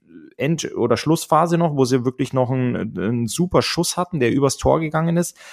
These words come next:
Also da war echt was drin gewesen für die, für die Wild Wings. Und aus Adlersicht,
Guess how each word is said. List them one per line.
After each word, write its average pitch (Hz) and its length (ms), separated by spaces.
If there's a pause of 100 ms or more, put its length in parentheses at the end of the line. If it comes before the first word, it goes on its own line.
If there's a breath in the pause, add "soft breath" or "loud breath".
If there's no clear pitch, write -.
(160 loud breath)
Also 127 200
da 120 180
war - 220
echt - 220
was 143 160
drin 180 200
gewesen 98 480
für 104 240
die, 95 420
für 104 160
die 92 120
Wild 87 280
Wings. 92 260
Und 104 100
aus 104 180
Adlersicht, 143 600